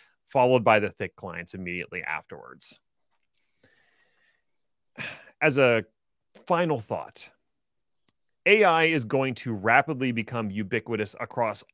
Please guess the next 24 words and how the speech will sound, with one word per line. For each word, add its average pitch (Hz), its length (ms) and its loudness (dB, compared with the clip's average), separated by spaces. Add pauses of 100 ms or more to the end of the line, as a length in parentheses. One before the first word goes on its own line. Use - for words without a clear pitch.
(260)
all 151 360 6
of 117 100 0
our 113 120 4
personal 104 540 -6
and 107 180 -6
business 101 420 -10
lives. 69 520 -10 (720)
For - 160 -8
I 120 180 4
T 208 200 -2
departments, 139 720 2 (380)
compliance 135 560 -4
groups, 123 500 -4 (100)
and 113 260 -6
anyone 156 480 2
who 117 140 -4
is 139 100 -2
trying 135 220 -4
to 113 60 -4
block 123 360 0
these 147 240 -4
features, 160 480 -2 (720)
good 135 220 6
luck. 117 400 2